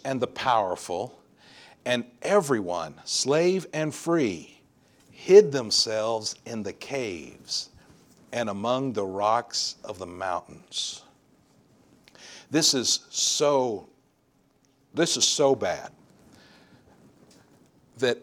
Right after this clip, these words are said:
everyone from the most powerful king all the way down, see how he kinda walks us down through the kinds of people, all the way down to the slave and the, and the common man.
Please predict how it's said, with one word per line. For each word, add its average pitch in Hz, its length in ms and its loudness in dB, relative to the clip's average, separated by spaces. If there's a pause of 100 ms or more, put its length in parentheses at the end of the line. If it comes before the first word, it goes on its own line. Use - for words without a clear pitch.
everyone 131 720 0
from 117 380 -2
the 110 100 -4
most 117 340 -4
powerful 147 520 0
king 117 580 -6
all 139 380 2
the 151 80 -2
way 147 160 2
down, 127 280 -2
see 143 220 -2
how 139 160 -4
he 135 100 -2
kinda 127 380 -4 (220)
walks 131 360 4
us 131 140 -4
down 120 380 -2
through 123 420 0
the 110 140 -2
kinds 120 560 -4
of 104 180 -6
people, 101 500 -8 (560)
all 135 200 8
the 143 60 0
way 139 160 2
down 127 260 -2
to 113 480 -8
the 110 100 -10
slave 127 460 0
and 107 180 -6
the, 104 160 -6
and 110 100 -10
the 98 60 -12
common 104 460 -8
man. 101 280 -12